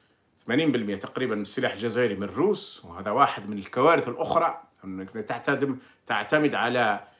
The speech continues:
جهة واحدة، أولا ما تصنعش، ثانيا، تعتمد على جهة واحدة، لو تصرى معك مشاكل مع هذه الجهة توقف كل شيء، لكن هذا مشكل آخر.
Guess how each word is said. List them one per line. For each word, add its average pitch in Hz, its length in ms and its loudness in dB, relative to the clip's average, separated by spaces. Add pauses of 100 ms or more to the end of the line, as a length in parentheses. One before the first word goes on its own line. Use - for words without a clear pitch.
(140)
جهة 160 340 8
واحدة، 156 460 8
أولا 185 300 10
ما 156 120 6
تصنعش، 202 680 2 (340)
ثانيا، 165 280 6
تعتمد 147 420 0
على 143 180 6
جهة 170 340 4
واحدة، 143 640 4 (500)
لو 127 140 0
تصرى 165 320 4
معك 147 320 2
مشاكل 156 440 4
مع 139 240 4
هذه 143 140 6
الجهة 156 340 0
توقف 160 400 -2
كل - 200 -2
شيء، - 240 -10 (520)
لكن 143 260 4
هذا 165 200 8
مشكل 151 320 0
آخر. - 320 2